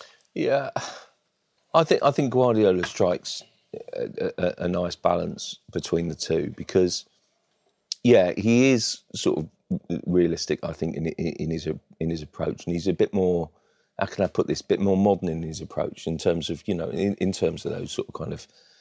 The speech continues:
tactical fouls, which obviously never happened. But, um, but he, I mean, he's, he's a shrewd operator, isn't he? 'Cause sometimes he will change the system. Um, you know, the way that he's sort of kind of,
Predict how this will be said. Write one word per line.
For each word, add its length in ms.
tactical 420
fouls, 420
which 200
obviously 340
never 220
happened. 480
But, 180
um, 300
but 100
he, 240
I 80
mean, 160
he's, 300
he's 180
a 40
shrewd 540
operator, 540
isn't 120
he? 180
'Cause 240
sometimes 500
he 100
will 340
change 320
the 60
system. 540
Um, 640
you 100
know, 140
the 100
way 280
that 120
he's 200
sort 180
of 80
kind 240
of, 160